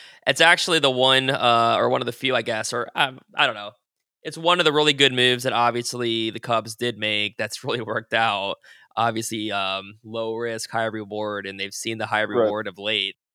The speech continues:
Speaker 1: You know, Jed actually did, you know, he made the move that is, you know, I, I, I, it's like, um, I know the favorite thing has been to kind of criticize, and it, and it makes sense with the way things were kind of playing out over time at times, but, uh,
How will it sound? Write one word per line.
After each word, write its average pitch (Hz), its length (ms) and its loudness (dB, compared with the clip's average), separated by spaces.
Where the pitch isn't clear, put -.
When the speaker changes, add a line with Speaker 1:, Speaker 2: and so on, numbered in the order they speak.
Speaker 1:
You 127 140 -4
know, 107 300 2
Jed 131 320 2
actually 135 380 4
did, 147 480 2
you 147 100 2
know, 120 160 4
he 123 100 0
made 131 220 0
the 127 60 -6
move 127 320 -4
that 127 200 2
is, 156 360 -2
you 117 100 -6
know, 107 100 -2
I, 107 160 0
I, 120 140 0
I, - 60 0
it's 165 200 -4
like, 185 260 0
um, 147 640 4
I 165 60 2
know 185 120 6
the 175 100 2
favorite 151 340 4
thing 143 200 4
has 123 160 0
been 123 360 4
to 123 60 -4
kind 123 280 -2
of 107 80 -10
criticize, 131 560 2
and 143 80 0
it, 139 160 0
and 170 100 2
it 180 80 0
makes 147 200 2
sense 107 380 -4
with 123 140 -2
the 117 80 -6
way 117 220 0
things 117 280 -2
were 113 60 -6
kind 120 200 -2
of 117 60 -8
playing 117 320 -2
out 110 200 2
over 113 160 -6
time 117 400 0
at 113 120 -2
times, 120 460 0
but, 110 380 2
uh, 110 800 4